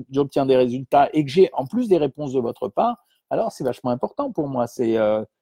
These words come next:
il n'y a pas que la satisfaction de faire, il y a aussi la satisfaction de voir les résultats, hein. Votre programme est sur mon frigidaire. Je suis ce modèle alimentaire, il me convient. Bah, c'est super.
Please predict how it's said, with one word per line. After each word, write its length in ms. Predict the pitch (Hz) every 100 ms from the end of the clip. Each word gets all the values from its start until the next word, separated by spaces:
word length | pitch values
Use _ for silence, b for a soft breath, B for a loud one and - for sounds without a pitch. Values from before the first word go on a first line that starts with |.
| _
il 40 | 135
n'y 40 |
a 40 |
pas 120 | 156 202
que 100 | 196
la 80 |
satisfaction 640 | 170 160 - 151 147 - 165
de 80 | 160
faire, 240 | 240 214
il 60 | 135
y 40 |
a 60 | 127
aussi 200 | 135 170
la 100 | 147
satisfaction 600 | 147 135 139 131 - 180
de 60 |
voir 180 | 131 135
les 80 | 123
résultats, 480 | 101 107 147 147 107
hein. 160 | 113 123 _ _ _ _ _ _ _ _ _ -
Votre 340 | 135 208 208
programme 380 | 190 180 180 175
est 40 |
sur 280 | 151 - 160
mon 240 | 151 156 147
frigidaire. 1000 | - 202 151 135 143 175 202 214 196 170
Je 200 | 127 120
suis 300 | 160 - 180
ce 120 | 175 160
modèle 320 | 147 135 139
alimentaire, 480 | 123 117 113 151 160
il 80 |
me 120 | 139 123
convient. 520 | 123 98 107 139 156
Bah, 160 | 110
c'est 140 | 95 95
super. 380 | - 85 78